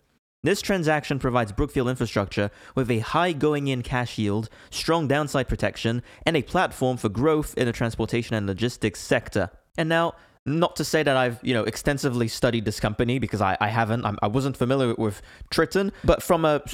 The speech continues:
very superficial analysis, you know, looking at what they do, uh, and the nature of the cash flows, it seems like an acquisition that totally makes sense and is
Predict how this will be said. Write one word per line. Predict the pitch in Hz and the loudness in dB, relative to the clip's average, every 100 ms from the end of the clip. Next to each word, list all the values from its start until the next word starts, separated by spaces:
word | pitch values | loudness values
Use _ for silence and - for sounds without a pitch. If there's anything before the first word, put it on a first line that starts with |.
| - | -2
very | 127 175 | 4 4
superficial | 127 165 147 131 131 139 113 101 | 2 0 -2 0 0 2 0 0
analysis, | 120 123 143 120 - 110 110 - - | 0 2 2 0 0 0 0 -6 -12
you | - | -2
know, | 135 110 | 2 2
looking | 139 - 147 | 2 0 -2
at | 123 | 0
what | 117 | 0
they | 113 | 0
do, | 104 127 135 127 123 - - - | 0 0 2 0 -2 -10 -20 -2
uh, | 113 107 | 2 2
and | 117 | 2
the | 117 | 2
nature | 123 131 135 | 0 0 0
of | |
the | 123 | -2
cash | 143 143 | 0 -2
flows, | - 117 107 104 - | 0 0 2 -2 -2
it | 151 - _ | -4 -4 _
seems | - 196 180 | -4 -2 2
like | 151 139 | 2 2
an | |
acquisition | 131 131 127 117 135 127 | 0 0 0 0 0 0
that | 101 | -2
totally | - 127 127 123 | 0 0 2 0
makes | 117 104 | 0 -2
sense | - 110 120 113 | -2 -2 0 0
and | 104 | 0
is | 98 90 | -2 -6